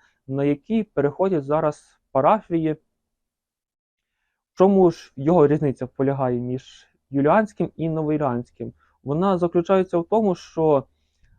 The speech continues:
е, свята сталі, які мають конкретну дату святк-, е, с-, е, шанування, тобто те саме Різдво,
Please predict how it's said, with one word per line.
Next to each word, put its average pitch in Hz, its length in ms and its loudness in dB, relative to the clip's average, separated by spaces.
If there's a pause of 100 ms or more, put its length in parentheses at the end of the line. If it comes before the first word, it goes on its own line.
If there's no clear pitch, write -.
(300)
е, 143 380 -8
свята 147 680 0 (680)
сталі, 131 560 -2 (460)
які 165 300 -4
мають 170 500 2 (3250)
конкретну 156 520 0
дату 135 420 0 (120)
святк-, - 580 -8
е, - 60 -4
с-, - 460 -20 (300)
е, 139 180 -2
шанування, 151 680 0 (460)
тобто 151 220 -4
те - 120 -4
саме 151 280 -2
Різдво, 139 500 -2